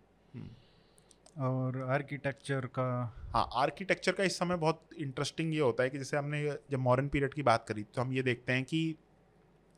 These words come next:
Speaker 1: मॉडर्न के जितने भी हमारे पास सर्वाइविंग एलिमेंट्स हैं,
Speaker 2: हम्म।
Speaker 1: सब के सब, अ, जो उसका, अ, ओरिजिन है, वो मौर्यन रॉयल अथॉरिटी है।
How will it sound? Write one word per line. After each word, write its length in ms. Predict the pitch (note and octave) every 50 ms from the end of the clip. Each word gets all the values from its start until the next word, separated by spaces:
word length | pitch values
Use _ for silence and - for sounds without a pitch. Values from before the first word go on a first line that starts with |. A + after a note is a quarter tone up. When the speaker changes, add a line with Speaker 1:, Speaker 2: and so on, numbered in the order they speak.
| - - C3
Speaker 1:
मॉडर्न 400 | B2+ A2+ A2 A#2 A#2+ C3 D3 D3+
के 120 | D3+ D#3+
जितने 300 | C#3+ C3+ B2 - C#3+ D3
भी 80 | D3+ D#3
हमारे 160 | C#3+ C3+ C3+
पास 140 | D3 D3 -
सर्वाइविंग 440 | C#3 A#2+ A#2 A2+ A#2 B2+ C#3+ D3 C3
एलिमेंट्स 440 | A#2+ A#2+ C3 C3+ C3 A#2+ A#2 -
हैं, 120 | G#2 F#2+ - - - -
Speaker 2:
हम्म। 180 | B2+ A#2+ A2+ A2
Speaker 1:
सब 220 | G#2+ - D#3 -
के 140 | - G3+ F#3
सब, 300 | - - F#3 F#3 G3+ -
अ, 460 | - - D3+ C3 A#2+ A#2+ A#2 A2+ A2+
जो 220 | A#2+ A#2+ B2+ C3
उसका, 400 | C3 C#3 D3 - C#3+ C#3 C3+ C3
अ, 440 | B2+ B2+ - F2 - A2+ G#2+ G#2 A2 D3+
ओरिजिन 420 | C#3+ C3 C3+ C#3 C#3 F3 F3 D#3
है, 280 | A#2+ A2+ B2+ E3 - - - - _ - D#3+
वो 60 | D#3+
मौर्यन 560 | D#3 C3 B2 B2+ C3 C3+ C#3 D#3 D#3 D#3+ D#3+
रॉयल 340 | C3+ B2+ B2 B2+ B2+ C3+ C3+
अथॉरिटी 460 | A#2+ - - - G2+ F#2+ - G2+ F#2
है। 100 | F2 E2+